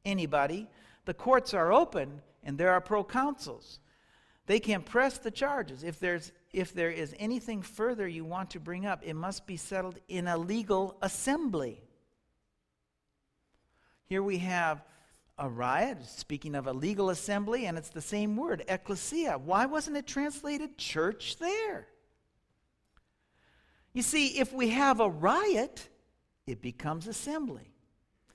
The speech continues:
If it's speaking of believers, we have church. So what we have is an inconsistent translation of the Bible that separates us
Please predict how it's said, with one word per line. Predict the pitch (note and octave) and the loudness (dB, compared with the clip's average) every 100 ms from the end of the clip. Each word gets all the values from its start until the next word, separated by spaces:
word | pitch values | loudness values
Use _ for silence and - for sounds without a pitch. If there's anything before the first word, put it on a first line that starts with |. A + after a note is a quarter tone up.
| _ _ _ _ _ _ _ _ _ _ _ _ - | _ _ _ _ _ _ _ _ _ _ _ _ -4
If | E3+ | 2
it's | F#3+ | 2
speaking | - A#3 G#3 G#3 | 2 0 2 6
of | G#3+ | 6
believers, | F#3 A#3+ G4 G#4 B3+ D#4+ - - - _ | 6 8 10 10 10 4 -2 -14 -20 _
we | B2+ D#3+ | -8 -2
have | F3+ A#3 - | 0 0 -2
church. | - F#4+ D#4 - - - - _ _ _ _ _ _ _ _ _ _ _ | 0 2 2 -2 -12 -20 -20 _ _ _ _ _ _ _ _ _ _ _
So | - A#3 | 4 8
what | C#4 | 8
we | B3 G#3 | 8 4
have | C4+ F4+ D4+ B3 A#3 - | 6 8 10 10 8 0
is | F#3 | 0
an | G3+ | 2
inconsistent | A#3 E4 B3+ G#3 - D#4+ - G3+ F#3+ | 0 0 -2 -2 -2 -4 -4 -6 -4
translation | A3+ G#3 G#3+ B3+ F4 B3 G3+ | -2 -2 4 6 6 2 -2
of | F3+ F3 | -4 -4
the | |
Bible | F3 C4+ D4+ A3 | 2 4 4 2
that | G#3 G3+ | 2 0
separates | - C4+ E4+ - G#3+ E3+ D#3 - | 4 10 10 8 4 4 4 2
us | F#3 A3 | 2 2